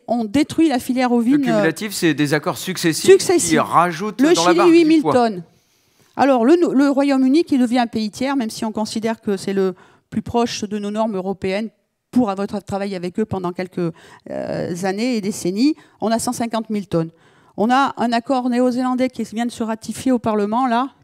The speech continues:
Speaker 1: c'est en cours, on est à cent cinquante-deux mille tonnes. Et l'Australie, alors ça a été repoussé, donc on est très prudent, parce que la dernière fois, le coup de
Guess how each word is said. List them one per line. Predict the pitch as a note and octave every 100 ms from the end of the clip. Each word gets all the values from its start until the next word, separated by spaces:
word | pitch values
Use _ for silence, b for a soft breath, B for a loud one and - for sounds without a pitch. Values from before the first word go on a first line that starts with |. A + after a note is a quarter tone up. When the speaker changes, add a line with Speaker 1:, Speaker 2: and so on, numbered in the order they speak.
| _
Speaker 1:
c'est | -
en | G#3
cours, | G#3 C4 C#4 C#4+ B B B
on | A3+
est | C4
à |
cent | C4 C#4
cinquante-deux | C#4 C4+ B3+ B3 A#3
mille | G3 F#3
tonnes. | G#3+ B3 D#4+ b b b b _ -
Et | D4
l'Australie, | D4+ B3+ - G3+ A#3 D#4+ F4+ -
alors | G#3 G3+
ça | -
a | F#4
été | F4+ F#4+
repoussé, | E4 C4+ D4+ - D4+
donc | C4+ C4
on | C#4+
est | C#4
très | - C4+
prudent, | - B3+ G#3+ G#3+ A#3
parce | G#3+
que | -
la | A3
dernière | A#3+ B3 A#3+
fois, | C4 C4
le |
coup | B3 C4
de | A#3 A3+